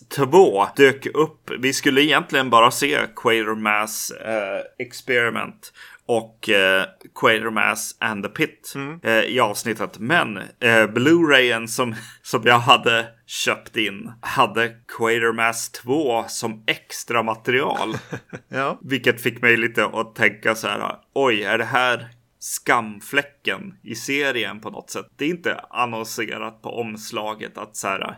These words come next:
Speaker 1: "Här, double feature", liksom. Utan här är den lite undangömd på Blu-rayen, att så här, "Ja, du kan se uppföljaren också."
Speaker 2: Så, så jag fick springa ner i förrådet och gräva i kartonger igen, för jag ha, har de här på D V D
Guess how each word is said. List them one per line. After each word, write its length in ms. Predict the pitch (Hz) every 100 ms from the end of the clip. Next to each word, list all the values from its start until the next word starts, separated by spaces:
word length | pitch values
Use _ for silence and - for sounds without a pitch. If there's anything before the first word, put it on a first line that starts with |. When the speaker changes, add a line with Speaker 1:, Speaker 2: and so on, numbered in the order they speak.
| _
Speaker 1:
"Här, 480 | - 131 82 80 98 -
double 340 | 143 135 127
feature", 540 | 120 151 147 - 101 98
liksom. 440 | - - - 180 -
Utan 400 | 113 113 110 110 _
här 160 | - 147
är 80 | 143
den 120 | 127
lite 160 | 117
undangömd 880 | - 131 117 110 110 139 123 101 -
på 120 | 107
Blu-rayen, 760 | 101 120 131 117 110 98 82 -
att 160 | -
så 80 | -
här, 140 | - -
"Ja, 180 | - 135
du 80 | 123
kan 140 | 120
se 180 | 107 113
uppföljaren 640 | 110 107 - 110 107 101 104
också." 280 | - - -
Speaker 2:
Så, 220 | - 135
så 160 | - -
jag 100 | 127
fick 140 | 151
springa 440 | - - 135 123 123
ner 200 | 127 123
i 60 |
förrådet 560 | 113 123 127 139 127 117
och 60 | 107
gräva 480 | 123 123 117 113
i 40 | 117
kartonger 560 | 131 - 135 127 107
igen, 260 | 107 104 110
för 120 | -
jag 100 | 120
ha, 160 | 131 127
har 220 | - 127
de 100 | 113
här 80 | 113
på 120 | 120
D 160 | 110 117
V 80 | 110
D 240 | 127